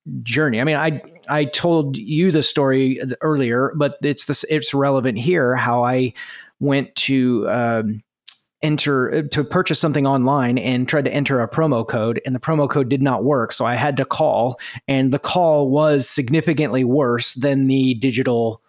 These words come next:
uh, experience because, uh, and, and did they actually really care to give me a good customer experience? Or was I just another person to get off the phones into the next call? And it always kind of feels like that. It's very rare for an organization to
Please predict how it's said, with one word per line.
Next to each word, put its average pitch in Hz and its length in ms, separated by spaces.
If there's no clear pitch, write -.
uh, 117 440
experience 131 760
because, 123 840
uh, 131 60
and, 156 300
and 156 200
did 143 200
they 151 180
actually 143 600
really 165 480
care 156 340
to 143 100
give 135 220
me 147 140
a 135 80
good 127 240
customer 139 280
experience? 160 360
Or 160 40
was 143 120
I 139 80
just 127 680
another 127 380
person 127 460
to 120 160
get 127 260
off 127 220
the 131 80
phones 113 360
into - 240
the 117 120
next 214 300
call? - 380
And 196 120
it 220 60
always 226 220
kind 185 160
of 160 80
feels 151 240
like 117 220
that. 117 140
It's 113 100
very 135 240
rare 127 260
for 123 140
an 113 80
organization 113 760
to 107 360